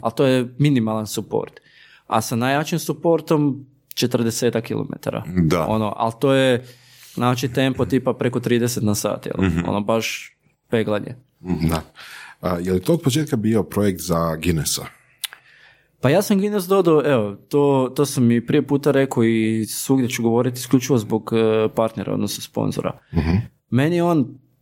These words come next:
Speaker 1: osobno ne predstavlja ništa puno, jer sam ja već dobio ono što sam tražio.
Speaker 3: Mhm.
Speaker 1: E, cilj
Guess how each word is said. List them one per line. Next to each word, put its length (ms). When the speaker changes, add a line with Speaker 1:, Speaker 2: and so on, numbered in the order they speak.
Speaker 1:
osobno 380
ne 160
predstavlja 460
ništa 640
puno, 460
jer 180
sam 240
ja 80
već 180
dobio 300
ono 140
što 120
sam 160
tražio. 420
Speaker 3:
Mhm. 200
Speaker 1:
E, 120
cilj 400